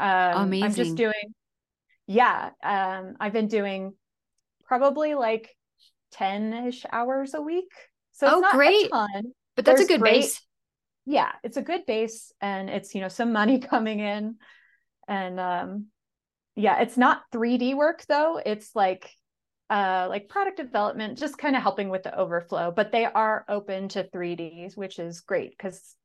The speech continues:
Speaker 1: at least I'm getting my foot in the door with this company,
Speaker 2: Yeah.
Speaker 1: establishing myself, uh, and trust, and
Speaker 2: Yeah,
Speaker 1: maybe
Speaker 2: for
Speaker 1: we can
Speaker 2: sure.
Speaker 1: go down that path.
Speaker 2: For
Speaker 1: So.
Speaker 2: sure. Okay. So you were really nervous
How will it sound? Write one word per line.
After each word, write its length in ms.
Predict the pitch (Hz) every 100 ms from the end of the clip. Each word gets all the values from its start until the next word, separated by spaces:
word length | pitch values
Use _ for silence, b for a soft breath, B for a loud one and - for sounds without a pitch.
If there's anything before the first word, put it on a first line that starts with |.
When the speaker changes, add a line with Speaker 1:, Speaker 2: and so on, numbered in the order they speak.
| -
Speaker 1:
at 180 | 220 220
least 220 | 202 -
I'm 80 | 202
getting 240 | 220 202
my 120 | 175 165
foot 240 | 208 -
in 60 | 180
the 100 | 160
door 240 | 160 175
with 160 | 170 180
this 160 | 170 -
company, 580 | 180 202 208 170 175
Speaker 2:
Yeah. 300 | - - -
Speaker 1:
establishing 920 | 269 262 330 302 285 - - - 269 240
myself, 560 | 214 214 185 180 175 _ _ _ _
uh, 180 | 196 185 -
and 320 | 202 190 185
trust, 580 | - - - - - -
and 320 | 196 180 175 170
Speaker 2:
Yeah, 320 | 226 233 220
Speaker 1:
maybe 140 | 185
Speaker 2:
for 100 | 180
Speaker 1:
we 80 | 180
can 0 |
Speaker 2:
sure. 180 | 214 208
Speaker 1:
go 100 | 175
down 140 | 180 165
that 160 | -
path. 300 | - 95 208 - _ _ -
Speaker 2:
For 120 | 220
Speaker 1:
So. 0 |
Speaker 2:
sure. 420 | 214 233 226 175 170 B B B B -
Okay. 280 | 269 277 214
So 640 | 208 262 254 247 240 233 - _ _ _ _ _ _ -
you 240 | 240 311
were 200 | 349 370
really 240 | 339 311
nervous 400 | 277 240 240 254